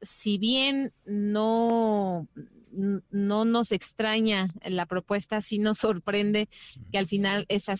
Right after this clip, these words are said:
Speaker 1: haya sido la decisión del presidente o del gobierno, eh, para dar solución a un conflicto, eh, que claramente, eh, no se supo administrar desde la dirección de Notimex, ¿no?
Speaker 2: Ujú.
Speaker 1: Eh, para nosotros es un tema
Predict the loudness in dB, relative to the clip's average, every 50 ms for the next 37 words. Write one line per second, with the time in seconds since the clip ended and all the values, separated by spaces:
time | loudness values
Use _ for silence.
0 | -4 -6 -4 -2 -2 0 0 -2 -2 -2 -2 0 2 2 2 2 2 2 0 0
1 | -2 -4 -4 -4 -2 0 0 0 2 2 2 2 2 2 2 2 0 -2 -4 -4
2 | -4 -2 -2 -2 -2 -2 0 0 2 2 2 2 2 0 2 2 2 2 0 0
3 | 0 -2 0 2 2 2 2 2 0 0 -2 -2 -4 _ -14 -20 -20 -20 -20 -20
4 | _ -6 -2 0 2 2 0 0 0 -2 0 0 0 0 0 0 -2 -2 -4 -2
5 | -2 0 0 -2 -4 -4 -4 -2 -2 0 -2 -2 -2 -2 -4 -6 -6 -6 -6 -6
6 | -6 -4 -4 -4 -4 _ _ 0 0 2 0 0 -4 _ -20 -20 -20 -20 -20 _
7 | _ -6 -2 -2 0 0 0 0 0 -2 -2 0 0 0 0 0 0 0 -2 -2
8 | -2 0 0 2 2 2 0 0 -2 -8 -10 -8 -6 -4 -2 -2 -2 -2 -4 -4
9 | -4 -4 -4 -2 -2 -2 -2 -2 -2 -2 -2 -4 -4 -4 -4 -2 -2 -2 -2 -2
10 | -4 -4 -2 -2 -2 -2 0 0 0 -2 -2 -4 -4 -4 -2 -2 -2 -4 -4 -4
11 | -6 -8 -10 -10 -10 -10 -10 -10 -6 -2 0 0 0 -2 -4 -8 -16 -16 -14 -14
12 | -12 -8 -4 -2 0 0 0 0 0 -2 -2 -2 -2 -2 -2 -2 -2 -2 -4 -2
13 | 0 0 0 0 0 -2 -6 -10 -8 -4 -4 -4 -4 -4 -2 -2 -2 -2 0 -2
14 | -2 0 0 0 0 0 0 0 -2 -4